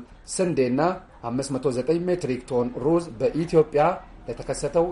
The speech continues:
የሰብአዊ ቀውስ እርዳታ የሚውል እንደሆነ ተገልጿል። እርዳታው በገንዘብ ሲሰላ ከሁለት መቶ ስድስት ሚሊዮን ብር ወይም ከሰባት ሚሊዮን የአሜሪካን ዶላር እንደሚያወጣም ተገምቷል። በኢትዮጵያ የቻይና አምባሳደር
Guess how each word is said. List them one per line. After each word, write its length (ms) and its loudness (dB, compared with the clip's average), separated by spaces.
የሰብአዊ 560 2
ቀውስ 280 -2
እርዳታ 420 0
የሚውል 540 2
እንደሆነ 480 2
ተገልጿል። 520 -2
እርዳታው 460 2
በገንዘብ 440 0
ሲሰላ 460 -4
ከሁለት 380 0
መቶ 180 0
ስድስት 400 -4
ሚሊዮን 560 2
ብር 180 0
ወይም 300 4
ከሰባት 400 2
ሚሊዮን 460 4
የአሜሪካን 560 0
ዶላር 360 4
እንደሚያወጣም 840 4
ተገምቷል። 600 -2
በኢትዮጵያ 520 2
የቻይና 520 2
አምባሳደር 720 2